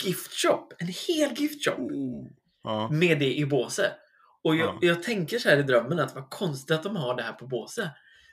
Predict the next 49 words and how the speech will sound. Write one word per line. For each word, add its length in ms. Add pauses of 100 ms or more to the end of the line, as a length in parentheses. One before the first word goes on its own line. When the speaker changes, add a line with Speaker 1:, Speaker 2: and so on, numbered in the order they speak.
Speaker 1:
Men, 120
Speaker 2:
Ja. 320
Speaker 1:
men 160
så 100
inser 600
jag 160
på 60
något 220
vis 420
i 80
drömmen 360
så 120
här 100
att, 200
men 140
det 80
är 20
inte 140
så 100
konstigt, 500
därför 200
att 160
nu 120
har 160
den 200
italienska 540
regeringen 500
bestämt 380
att 120 (440)
alla 360
offentliga 600
saker 520 (300)
ska 220
promo-, 500
ha 480
en 120
butik 400
som 260
säljer 480
och 100
promotar 500
den 100
här 120
filmen. 540 (800)
Speaker 2:
<laughs> 800
Speaker 1:
Och 100
sen 140
vaknar 280
jag. 80